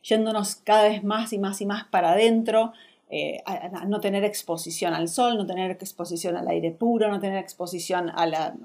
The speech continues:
al, al contacto con la tierra y a comer productos alimenticios, eh, alimentos que vienen en cajas, que tienen cero vibración, cero, eh, densidad nutricional, y después nos vamos preguntando por qué,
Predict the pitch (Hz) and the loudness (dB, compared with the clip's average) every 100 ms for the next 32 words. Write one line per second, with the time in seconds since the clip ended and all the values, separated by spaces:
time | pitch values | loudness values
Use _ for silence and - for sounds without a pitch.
0 | - 170 170 - 165 165 175 170 190 185 | -12 -8 -8 -8 -10 -4 -4 -2 -2 -4
1 | 175 160 156 160 233 240 220 208 202 - | -6 -4 -4 -2 4 8 8 6 0 -2
2 | 185 180 180 208 214 208 190 190 233 214 | -4 -2 0 2 0 -2 -4 2 0 0
3 | - 220 196 170 175 185 247 233 214 208 | -4 -2 -2 -2 -2 -2 -2 -2 0 0
4 | 208 - - - - 165 165 123 - 165 | 0 -8 -20 -20 -6 -2 0 -2 0 2
5 | 165 190 208 208 196 196 196 180 175 233 | 2 0 -2 -2 -2 0 0 -2 0 4
6 | 240 - 202 175 170 190 180 170 165 214 | 4 2 -6 -6 -4 -4 -4 -6 0 2
7 | 220 196 175 170 175 - 220 226 214 214 | 4 2 0 -2 -4 0 2 2 2 0
8 | 214 214 208 - - - - 170 160 - | 2 0 -2 -12 -20 -6 2 2 2 -8
9 | - _ - 202 202 190 202 202 214 208 | -16 _ -4 2 2 2 2 2 2 2
10 | 202 196 208 226 247 - 220 214 240 247 | -2 0 0 2 2 2 0 0 -4 -2
11 | 226 226 - 185 180 196 202 208 220 _ | -4 -4 -4 -4 -2 0 0 -2 -6 _
12 | _ _ _ - 190 180 165 226 208 220 | _ _ _ 2 2 2 0 4 6 4
13 | 220 | -2